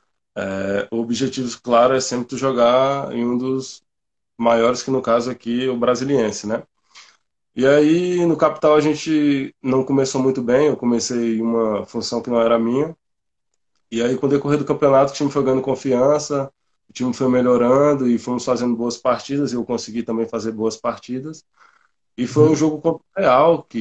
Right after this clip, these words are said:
Speaker 1: eles estavam acompanhando, que o que me falaram que me fez vir pro Brasiliense. E também depois, quando teve um enfrentamento, né, Capital e Brasiliense nas quartas de, nas quartas de finais, né? E
Speaker 2: Uhum.
Speaker 1: aí, e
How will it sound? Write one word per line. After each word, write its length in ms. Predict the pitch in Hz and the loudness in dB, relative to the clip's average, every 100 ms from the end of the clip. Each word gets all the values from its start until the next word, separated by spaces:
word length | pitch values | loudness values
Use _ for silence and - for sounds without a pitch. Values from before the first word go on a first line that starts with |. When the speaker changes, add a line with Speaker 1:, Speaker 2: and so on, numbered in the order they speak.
| 107 101 | -4 -4
Speaker 1:
eles 200 | 101 101 | -6 -6
estavam 260 | 113 107 110 | -4 -4 -4
acompanhando, 840 | 113 107 120 110 113 139 165 170 _ _ | -6 -2 0 2 0 -2 -6 -14 _ _
que 260 | - 104 104 | -10 -6 -4
o 120 | 98 | -6
que 100 | 113 | -6
me 100 | 107 | -6
falaram 500 | 101 107 101 120 123 _ | 0 2 2 0 -4 _
que 440 | 113 110 107 107 _ _ _ _ _ | -6 -4 -6 -10 _ _ _ _ _
me 220 | 113 113 | -4 -4
fez 640 | 104 113 113 117 107 98 - _ | -6 -4 0 0 -2 -8 -18 _
vir 220 | - 120 120 | -4 -4 -2
pro 100 | 113 | -2
Brasiliense. 720 | 110 110 117 117 139 165 - _ _ _ _ | -2 0 0 0 -2 -6 -16 _ _ _ _
E 100 | 127 | -8
também 400 | 127 151 147 151 | 2 4 6 4
depois, 400 | 156 151 151 147 | 2 2 2 2
quando 260 | - 147 143 | 0 0 2
teve 200 | 151 143 | 0 2
um 40 | |
enfrentamento, 640 | 143 143 143 151 147 135 131 | 0 0 2 4 4 2 2
né, 140 | 120 | 0
Capital 640 | 123 117 - 110 117 113 127 | 0 -2 -2 -2 2 4 4
e 40 | |
Brasiliense 880 | 123 127 117 123 120 113 123 - 139 | 2 2 0 -2 0 0 -2 -6 -6
nas 360 | 131 123 113 - | -2 -2 -4 -2
quartas 320 | 120 120 123 | -2 -2 -6
de, 200 | 123 127 _ | -8 -10 _
nas 260 | 110 107 - | -8 -6 -4
quartas 240 | 120 123 | -4 -4
de 80 | 123 | -6
finais, 420 | 147 127 110 104 | 0 2 2 -2
né? 200 | 110 - _ _ - - _ _ _ _ _ - | -4 -8 _ _ -20 -20 _ _ _ _ _ -4
E 180 | 117 135 | 2 4
Speaker 2:
Uhum. 20 | |
Speaker 1:
aí, 500 | 139 139 139 151 156 | 6 6 6 4 2
e 880 | 160 160 160 165 165 165 165 170 - | -2 0 0 0 0 -2 -2 -6 -12